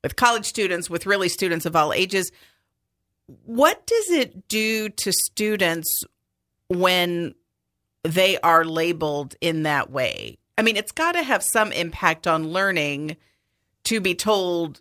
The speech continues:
you know, you're trying to have fun and you're getting answers right and you're cruising, and then you hear, "Our teacher's pet," coming from a f-, you know, a few rows back. What does it do to students when they are labeled either positively or negatively? How does that impact their,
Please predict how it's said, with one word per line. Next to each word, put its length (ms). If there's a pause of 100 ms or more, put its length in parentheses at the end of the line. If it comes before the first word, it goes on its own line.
(120)
you 80
know, 100
you're 240
trying 300
to 60
have 260
fun 340
and 140
you're 100
getting 260
answers 440
right 280
and 120
you're 100
cruising, 420
and 120
then 120
you 140
hear, 340
"Our 340
teacher's 380
pet," 360
coming 260
from 220
a 60
f-, 140 (120)
you 80
know, 80
a 60
few 180
rows 180
back. 200 (280)
What 200
does 200
it 180
do 280
to 100
students 800 (400)
when 180
they 120
are 180
labeled 320
either 200
positively 760
or 80
negatively? 500
How 200
does 140
that 200
impact 480
their, 360